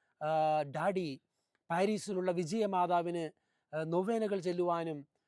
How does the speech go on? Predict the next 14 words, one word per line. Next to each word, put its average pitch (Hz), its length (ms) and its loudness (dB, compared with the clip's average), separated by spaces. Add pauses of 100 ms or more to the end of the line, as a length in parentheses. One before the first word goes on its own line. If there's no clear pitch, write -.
(200)
പരിശുദ്ധ 202 400 0
ബലിയർപ്പിക്കുവാനും 185 800 -2
വേണ്ടി 170 220 -2
പ്രത്യേകമായിട്ട് 175 680 -4
ഏൽപ്പിച്ചിട്ടുണ്ടായിരുന്നു. 160 1080 -2 (640)
ആ 160 180 0
വിജയമാതാവിൻ്റെ 170 1000 0 (340)
പാരീസിലുള്ള 170 800 -2
സാങ്ച്വറിയിൽ 175 640 -6
പോയി 170 300 -2 (400)
ബലിയർപ്പിക്കുവാനും 170 800 -2
പ്രാർത്ഥിക്കുവാനും, 165 800 -6 (380)
ആ, 156 60 -6
ഭാഗ്യം 170 480 -4